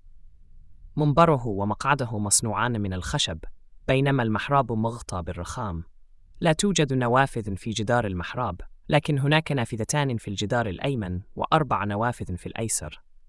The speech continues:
جدران المسجد الداخلية مغطاة بالخشب في الجزء السفلي، والبلاط المزخرف في العلوي. يتميز بمئذنة ذات جسم مخدد وغطاء مخروطي مغطى بالرصاص، ويحتوي على المهفلي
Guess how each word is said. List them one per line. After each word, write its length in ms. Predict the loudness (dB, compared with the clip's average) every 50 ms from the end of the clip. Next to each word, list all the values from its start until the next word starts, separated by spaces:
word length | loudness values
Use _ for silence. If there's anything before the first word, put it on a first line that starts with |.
| -20 -18 -18 -20 -20 -20 -20 -4 0
جدران 360 | 2 4 6 8 8 8 8
المسجد 380 | 8 6 4 4 2 0 -2 -4
الداخلية 720 | -2 0 0 0 0 0 -2 -2 -2 -2 -2 -4 -4 -6 -6
مغطاة 380 | -6 -6 -6 -2 0 0 0 0 0
بالخشب 560 | -2 -4 -4 -4 -4 -4 -2 -2 -4 -4 -6 -8 -12 -14 -16
في 140 | -10 -6 -6
الجزء 360 | -4 -2 0 0 0 0 -2 0
السفلي، 680 | 0 2 2 2 0 -4 -6 -6 -4 -4 -4 -6 -8 -12 -18 -20 -20 -20 -18 -10 -4
والبلاط 540 | -2 0 2 2 4 6 6 4 4 2 0
المزخرف 600 | -2 -2 0 0 0 0 0 -2 -2 -2 -4 -6
في 140 | -8 -10 -8
العلوي. 600 | -8 -6 -6 -4 -4 -4 -4 -6 -8 -10 -12 -16 -20 -20 -20 -20 -20 -20 -20 -20 -20 -20 -20 -20 -20 -20 -20 -20 -20 -18 -6 -2
يتميز 420 | 0 4 6 8 8 8 8 6 4
بمئذنة 500 | 4 2 2 2 2 2 2 2 2 0 -2
ذات 260 | -2 -2 -2 -2 -2
جسم 380 | 0 2 4 4 4 2 0 -2
مخدد 460 | -2 -4 -4 -4 -4 -4 -4 -6 -6 -10 -16 -18 -20 -12 -4 -2
وغطاء 440 | 2 2 2 4 4 4 4 4
مخروطي 680 | 2 -2 -2 -2 -4 -4 -4 -2 -2 -2 -2 -2 -4 -6 -4
مغطى 400 | -2 -2 -2 -2 -4 -6 -4 -4
بالرصاص، 760 | -4 -4 -4 -4 -2 -2 -2 0 -2 -2 -2 -2 -2 -2 -4 -6 -10 -16 -8 -2
ويحتوي 500 | 0 2 2 2 0 0 0 0 2 0
على 200 | 0 0 0 0
المهفلي 680 | 2 2 2 0 0 -2 -2 -2 -2 -2 -2 -4 -6